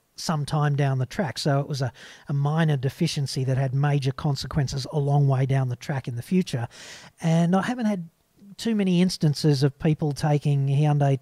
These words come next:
to the Consumer Claims Tribunal. I, I've had a lot of people say, "Yeah, well, this failed and that sucks, but they fixed it for me." So it's kind of what I was talking about earlier.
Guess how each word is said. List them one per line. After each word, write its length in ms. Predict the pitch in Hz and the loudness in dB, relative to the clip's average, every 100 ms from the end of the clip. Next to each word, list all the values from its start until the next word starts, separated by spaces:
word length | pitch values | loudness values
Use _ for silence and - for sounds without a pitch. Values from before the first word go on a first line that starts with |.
| - | 0
to 440 | 147 135 127 123 | 2 4 2 0
the 100 | 127 | -2
Consumer 420 | 139 135 - 131 127 | -4 -4 0 0 -2
Claims 400 | - 185 208 - | -2 -2 -2 -2
Tribunal. 640 | 143 123 127 156 165 - - - - | 0 0 2 2 2 -2 -10 -20 -12
I, 120 | 185 - | -12 -6
I've 160 | 160 165 | -4 -2
had 120 | 170 | 2
a 40 | |
lot 140 | 160 147 | 4 2
of 80 | |
people 220 | - 147 147 | 2 0 0
say, 180 | - | 0
"Yeah, 220 | 143 165 139 | 2 2 2
well, 160 | 143 | 2
this 180 | 147 - | 0 -2
failed 460 | - 156 151 143 156 | -4 -6 -4 -2 -2
and 140 | 139 | -2
that 160 | 147 - | -2 -4
sucks, 460 | 196 151 - - | -4 -4 -6 -10
but 220 | 139 156 | -4 -2
they 140 | 170 160 | 0 -2
fixed 280 | 226 - 208 | -2 -4 -8
it 100 | - | -4
for 200 | 131 98 | -6 -6
me." 220 | 85 - - | -10 -20 -4
So 260 | 160 147 - _ _ - - - | -2 -2 -6 _ _ -20 -20 -20
it's 100 | - | -16
kind 200 | - 147 | -8 -4
of 60 | 143 | -2
what 120 | 147 | -2
I 80 | 147 | -4
was 140 | 143 | -6
talking 360 | - 175 160 160 | -6 -6 -2 2
about 220 | 160 165 | 2 4
earlier. 320 | 185 214 143 | 4 2 0